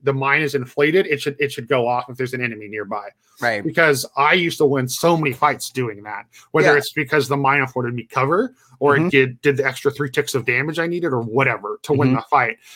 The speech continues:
Speaker 2: Right.
Speaker 1: Now I throw it, they literally have time to turn, shoot the mine, deactivate it, and then turn around and kill me.
Speaker 2: True. That is very true.
Speaker 1: You know? And it's like
Speaker 2: I agree with that.
Speaker 1: and now, and now you're gonna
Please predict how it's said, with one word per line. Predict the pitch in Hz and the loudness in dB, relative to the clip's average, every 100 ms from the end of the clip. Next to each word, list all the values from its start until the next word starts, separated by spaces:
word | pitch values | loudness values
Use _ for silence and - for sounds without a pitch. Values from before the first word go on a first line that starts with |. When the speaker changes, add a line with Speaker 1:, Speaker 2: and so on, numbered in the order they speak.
| _ | _
Speaker 2:
Right. | 139 147 | 0 4
Speaker 1:
Now | 196 175 | 6 6
I | 160 151 | 6 4
throw | 135 131 165 196 | 0 0 4 6
it, | 151 151 - _ _ | 6 4 -2 _ _
they | 170 | 2
literally | 170 190 190 175 | 4 6 6 4
have | 175 175 | 2 2
time | 185 180 | 0 -2
to | 139 | -4
turn, | - 160 165 175 | -6 -8 -6 -6
shoot | 147 - 180 196 | -10 -12 -12 -8
the | 165 | -4
mine, | 151 151 147 131 | 2 2 0 0
deactivate | 160 160 156 147 135 | 2 2 2 0 2
it, | 131 | 0
and | 131 135 | -2 0
then | 143 | -2
turn | 135 147 139 | -2 -4 -2
around | 139 | -2
and | 110 | -4
kill | - 123 | -4 -6
me. | 104 110 - - | -6 -10 -10 -6
Speaker 2:
True. | 107 | 2
That | 139 156 | 4 4
is | 143 | 4
very | 147 131 | 2 2
true. | 127 104 - _ _ _ | 0 -2 -6 _ _ _
Speaker 1:
You | 131 | -4
know? | 127 120 | 0 2
And | 147 151 | 0 -2
it's | 139 | 2
like | 180 139 | 2 2
Speaker 2:
I | |
agree | 123 123 | 0 0
with | 110 | 0
that. | 110 101 - - | 0 -2 -6 0
Speaker 1:
and | 165 190 165 | 2 2 0
now, | 160 160 170 165 | 2 4 4 4
and | 156 156 | 0 2
now | 151 | 0
you're | 151 143 | 0 -2
gonna | 151 139 | -2 -4